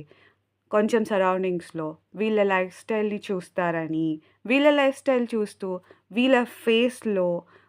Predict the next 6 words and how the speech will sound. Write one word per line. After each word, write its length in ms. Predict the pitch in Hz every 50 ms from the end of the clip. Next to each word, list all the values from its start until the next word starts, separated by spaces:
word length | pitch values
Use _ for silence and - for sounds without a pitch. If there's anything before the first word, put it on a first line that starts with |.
| _ -
వాళ్ళ 240 | 190 208 214 208 208 202 190 - -
ఇంటిని 500 | 226 220 220 226 226 226 240 240 233 226
చూస్తున్నారు, 760 | 233 220 214 214 - - 208 190 202 196 190 180 175 180 175 175 175 - - -
చాలా 460 | - 208 208 240 277 311 320 339 339
మినిమం 440 | 311 285 277 262 262 247 247 240 240
ఫెసిలిటీస్‌తో. 880 | - 226 208 214 - 202 190 190 185 190 180 170 - - _ 180